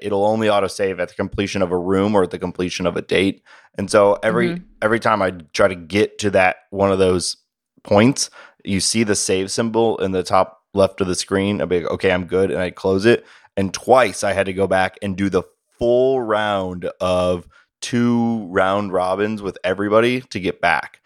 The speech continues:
Speaker 1: So I would, like, do
Speaker 2: Mm.
Speaker 1: all of it. I would do all of it and get to the point where you get to pick which of the three you wanna date. And based off of the autosave symbol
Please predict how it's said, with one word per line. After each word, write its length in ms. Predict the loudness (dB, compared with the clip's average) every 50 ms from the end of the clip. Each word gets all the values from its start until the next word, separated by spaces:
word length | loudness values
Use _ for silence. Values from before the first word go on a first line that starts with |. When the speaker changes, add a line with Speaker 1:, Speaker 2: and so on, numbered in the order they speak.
| _ _ _
Speaker 1:
So 120 | 0 2
I 60 | 2 4
would, 120 | 4 4
like, 260 | 2 0 -2 -6 -8 -6
do 140 | -2 0
Speaker 2:
Mm. 40 | 2
Speaker 1:
all 200 | 2 2 2 0
of 80 | 0 -2
it. 220 | -2 -4 -4 -8 -12 -8
I 40 | -6
would 140 | -6 -6 -4
do 160 | -4 0 2
all 160 | 4 4 4 4
of 60 | 2 0
it 80 | -2
and 140 | -2 -4 -6
get 140 | -8 -8 -6
to 60 | -6
the 80 | -4 0
point 180 | 2 2 2 2
where 80 | 0
you 80 | -2 -4
get 120 | -6 -8
to 60 | -8
pick 240 | -4 -2 -4 -2 0
which 160 | -2 0 0
of 80 | 0 0
the 80 | 0 -2
three 220 | -2 -4 -4 -2
you 120 | -2 0
wanna 180 | 0 0 0 0
date. 360 | 0 0 0 0 0 -2 -6 _ -20 -20 _ _ _ 0
And 160 | 0 0 2
based 240 | 2 2 2 2 2
off 160 | 0 2 0
of 120 | -2 -4 -2
the 120 | -4 -4
autosave 640 | 0 0 2 4 4 2 2 0 -2 -2 -2 -2 -4
symbol 580 | -4 -4 -2 -2 0 0 0 0 0 -2 -4